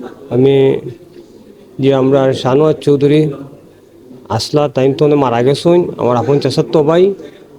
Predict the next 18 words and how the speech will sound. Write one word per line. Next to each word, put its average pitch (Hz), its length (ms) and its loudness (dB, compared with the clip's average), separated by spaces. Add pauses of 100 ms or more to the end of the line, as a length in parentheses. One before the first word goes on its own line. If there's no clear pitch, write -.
(360)
তে 131 120 0
মারা 131 300 0
যাওয়ার 156 280 0
পরে 143 240 2
যে 143 120 2
আমার 139 240 0
বাড়ির 147 280 0
বউ 160 180 4
আসলা, 165 440 0 (640)
তাইন 139 260 2
কিন্তু 160 440 2 (760)
এই 147 140 0
যে 156 240 4
অত্যাচার 156 600 0
কুকাম 156 420 -2
খররা 143 400 0
ঘরের 156 320 2
ভিতরে, 147 460 2